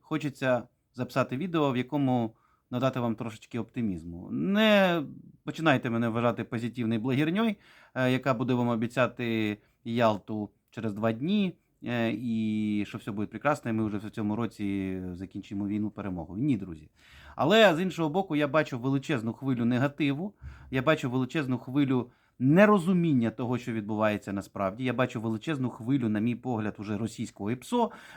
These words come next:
е, величезну хвилю, насправді, яка ще викликана, звичайно, і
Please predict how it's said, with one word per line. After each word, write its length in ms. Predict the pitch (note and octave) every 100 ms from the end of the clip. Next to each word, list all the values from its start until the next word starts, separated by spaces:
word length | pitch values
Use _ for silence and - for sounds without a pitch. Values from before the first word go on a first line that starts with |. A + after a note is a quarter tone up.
| -
е, 580 | A#2 B2 A#2+ A#2 A#2 A2+
величезну 760 | B2 E3 G3 C4+ F#3+ E3+ D3
хвилю, 280 | C#3 E3+ D#3+
насправді, 440 | C#3 C3 D#3+ C3+ B2+
яка 180 | C3
ще 140 | B2+ B2+
викликана, 460 | C#3 C#3 A2+ A#2
звичайно, 480 | A2 A2+ C#3 B2 A2
і 340 | A#2 A#2 G#2